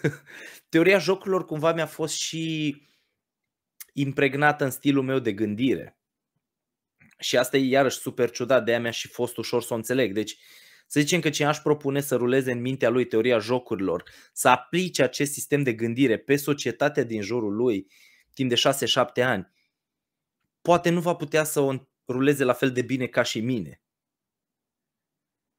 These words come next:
Și asta pentru că eu am o înclinație în a rula această teorie a jocurilor.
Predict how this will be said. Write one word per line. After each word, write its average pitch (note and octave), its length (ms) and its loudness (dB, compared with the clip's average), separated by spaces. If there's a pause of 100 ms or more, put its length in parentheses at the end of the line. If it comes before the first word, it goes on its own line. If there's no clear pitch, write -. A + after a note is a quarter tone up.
(360)
Și - 180 0
asta D3 200 4
pentru E3 200 0
că D3 80 0
eu F3 100 6
am D#3+ 120 2
o D3+ 40 2
înclinație C3+ 880 0 (380)
în A#2 200 -2
a A2+ 100 2
rula A2 240 2
această G2 340 -4
teorie F#2+ 320 -4
a F2+ 40 -4
jocurilor. E2+ 640 -10